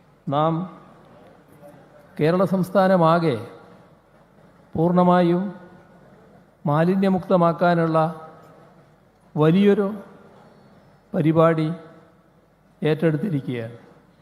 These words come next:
എല്ലാ തദ്ദേശ സ്വയംഭരണ സ്ഥാപനങ്ങളുടെയും നേതൃത്വത്തിലാണ് ആ പരിപാടി നടക്കുക. അതിൻ്റെ ഭാഗമായി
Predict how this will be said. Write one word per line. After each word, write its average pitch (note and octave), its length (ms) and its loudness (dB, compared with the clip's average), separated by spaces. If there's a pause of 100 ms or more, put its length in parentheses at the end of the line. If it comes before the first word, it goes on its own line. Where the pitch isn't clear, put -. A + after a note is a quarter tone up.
(720)
എല്ലാ D3 220 0 (120)
തദ്ദേശ E3 320 -2
സ്വയംഭരണ E3+ 340 0
സ്ഥാപനങ്ങളുടെയും D#3+ 800 -2 (1200)
നേതൃത്വത്തിലാണ് F3+ 800 0 (1120)
ആ D#3 100 0 (100)
പരിപാടി D3+ 400 2
നടക്കുക. B2+ 400 -4 (1300)
അതിൻ്റെ D#3+ 280 -2
ഭാഗമായി D#3+ 640 0